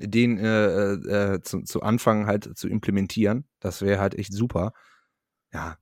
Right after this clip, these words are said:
krieg ich schon irgendwie hin, ne? Wenn wir dann, äh, wenn, wenn der Podcast veröffentlicht wird, werden wir das ja sehen, ob's geklappt hat oder nicht.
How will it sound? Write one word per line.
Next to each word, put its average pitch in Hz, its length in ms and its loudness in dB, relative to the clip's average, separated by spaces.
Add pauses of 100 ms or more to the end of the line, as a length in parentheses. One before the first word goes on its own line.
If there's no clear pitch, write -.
(180)
krieg - 160 -4
ich - 60 -4
schon - 100 -4
irgendwie 87 240 -8
hin, 85 340 -10
ne? 87 220 -12 (280)
Wenn 110 160 2
wir 101 160 6
dann, 104 220 0
äh, 101 300 0
wenn, 90 360 -8
wenn 98 160 -2
der 95 200 2
Podcast - 500 -4
veröffentlicht - 480 -6
wird, 92 240 -4 (400)
werden 90 160 -2
wir 92 80 0
das 87 140 -4
ja 87 80 0
sehen, 85 180 -2
ob's - 180 -6
geklappt - 380 -6
hat - 100 -8
oder 80 180 -6
nicht. 82 300 -10